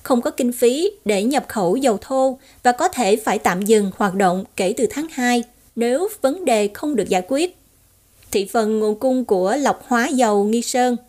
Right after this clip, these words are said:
là khoảng hơn ba mươi lăm phần trăm. Tập đoàn xăng dầu Việt Nam Petrolimex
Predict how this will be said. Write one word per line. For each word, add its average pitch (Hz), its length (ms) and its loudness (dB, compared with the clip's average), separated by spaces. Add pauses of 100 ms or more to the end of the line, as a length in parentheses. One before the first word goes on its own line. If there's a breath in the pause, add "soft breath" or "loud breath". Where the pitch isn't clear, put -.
(120)
là 262 180 2
khoảng 240 340 -2
hơn 302 220 -4
ba 269 100 2
mươi 262 140 0
lăm 254 240 0
phần 208 160 -2
trăm. 254 300 2 (680)
Tập 240 200 -2
đoàn 226 280 0
xăng 285 280 0
dầu 233 120 2
Việt 214 240 2
Nam 240 260 2 (160)
Petrolimex 247 680 0